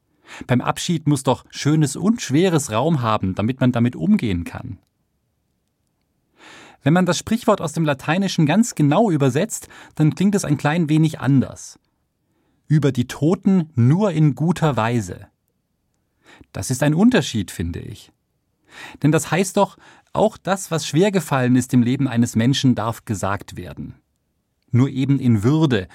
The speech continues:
so dass der Wert eines Menschen nicht in Frage steht.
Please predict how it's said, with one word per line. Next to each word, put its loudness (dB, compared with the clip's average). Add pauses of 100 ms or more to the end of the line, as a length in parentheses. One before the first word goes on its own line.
(160)
so -2
dass -4
der 0
Wert 2
eines 0
Menschen 2
nicht 0
in 0
Frage -4
steht. -14